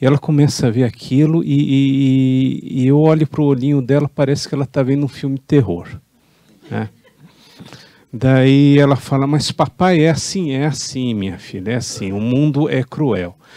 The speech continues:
Porque dependendo da, da, da visão de mundo que você tem, você pode ser que nem Rousseau, achar que as pessoas são naturalmente boas, ou você acha que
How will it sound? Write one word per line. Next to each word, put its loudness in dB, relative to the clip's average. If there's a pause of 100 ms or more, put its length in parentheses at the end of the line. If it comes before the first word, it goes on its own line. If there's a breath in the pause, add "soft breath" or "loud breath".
(220 loud breath)
Porque 2
dependendo 2
da, 0
da, -2 (320)
da -4
visão 2
de -2
mundo -2
que -12
você -8
tem, 0
você -2
pode 0
ser -6
que -8
nem 0
Rousseau, 0 (480 soft breath)
achar 0
que -4
as -2
pessoas -4 (200 loud breath)
são -2
naturalmente -2
boas, 2
ou 2
você -2
acha 0
que -2